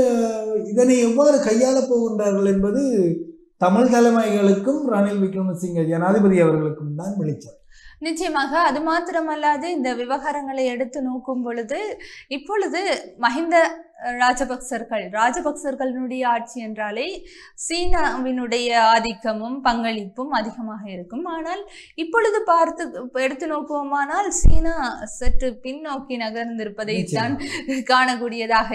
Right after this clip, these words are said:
Speaker 2: இருக்கிறது.
Speaker 1: பாய்வதற்கு பதுங்குவதா அல்லது?
Speaker 2: ம், நிச்சயமாக. இப்படியான பின்னணியில் மஹிந்த ராஜபக்ச அவர்களும் கூட பல்வேறு கருத்துக்களை முன்வைக்கின்றார். அதாவது தேர்ட்டீன் பிளஸ், தேர்ட்டீன் மைனஸ் என்று அவர் கதைத்துக் கொண்டிருக்கின்றார்.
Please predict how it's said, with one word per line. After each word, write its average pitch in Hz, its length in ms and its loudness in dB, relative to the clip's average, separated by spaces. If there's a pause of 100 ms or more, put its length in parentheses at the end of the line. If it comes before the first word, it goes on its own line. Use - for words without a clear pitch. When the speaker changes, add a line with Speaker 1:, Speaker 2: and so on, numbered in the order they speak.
Speaker 2:
இருக்கிறது. 208 280 -4
Speaker 1:
பாய்வதற்கு 190 720 4 (120)
பதுங்குவதா 180 760 4
அல்லது? 226 420 -2
Speaker 2:
ம், 214 160 -10 (320)
நிச்சயமாக. 285 680 -4
இப்படியான 294 600 -4
பின்னணியில் 254 600 -4
மஹிந்த 233 360 -4
ராஜபக்ச 226 600 0
அவர்களும் 214 600 -4
கூட 202 240 -6
பல்வேறு 208 400 -2
கருத்துக்களை 196 560 -8
முன்வைக்கின்றார். 185 640 -10
அதாவது 185 400 -8 (380)
தேர்ட்டீன் 233 400 0
பிளஸ், 214 340 -4 (160)
தேர்ட்டீன் 214 380 -4
மைனஸ் 208 340 -10
என்று 196 240 -6
அவர் 202 200 -2
கதைத்துக் 196 380 -10
கொண்டிருக்கின்றார். 196 680 -4